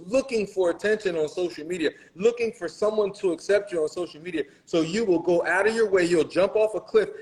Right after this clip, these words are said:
to get that attention when in fact you have Superman standing in front of you.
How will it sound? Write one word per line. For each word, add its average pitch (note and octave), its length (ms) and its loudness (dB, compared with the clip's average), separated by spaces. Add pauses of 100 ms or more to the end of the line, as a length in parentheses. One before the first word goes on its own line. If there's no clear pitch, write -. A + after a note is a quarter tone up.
(140)
to F#3 120 0
get A3 320 0
that G#3 160 4
attention G3 540 0
when E3 160 0
in D#3 80 2
fact G#3+ 640 -2 (100)
you A3 220 0
have G#3 260 0
Superman F#3+ 540 -2
standing G#3 400 2
in A3+ 100 6
front C#4 280 -4
of D#3+ 80 -6
you. G2 160 -16